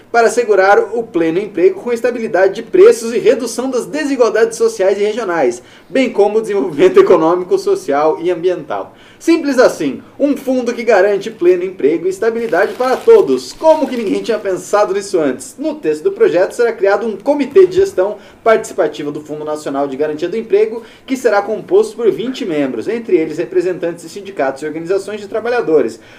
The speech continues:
além de representantes de entidades que representam municípios. Os recursos do fundão deverão ser utilizados pelos mus-, municípios na contratação de trabalhadores, permitida a aquisição ou alocação de equipamentos e bens necessários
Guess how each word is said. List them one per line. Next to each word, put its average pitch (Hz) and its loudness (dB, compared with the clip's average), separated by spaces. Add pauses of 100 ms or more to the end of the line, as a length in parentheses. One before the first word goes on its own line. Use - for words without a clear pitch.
além 196 2
de 196 -4
representantes 185 -2
de 202 -10
entidades 160 -4
que 196 -6
representam 180 -2
municípios. 208 -10 (420)
Os 285 2
recursos 214 2
do 233 -6
fundão 233 2
deverão 226 2
ser 226 -6
utilizados 208 -2
pelos 220 0
mus-, 226 -4
municípios 254 -4
na 240 -4
contratação 226 0
de 196 -8
trabalhadores, 165 2
permitida 214 -2
a 208 6
aquisição 190 -4
ou 196 -2
alocação 185 0
de 180 -8
equipamentos 170 -8
e 214 -6
bens 160 -4
necessários 196 -2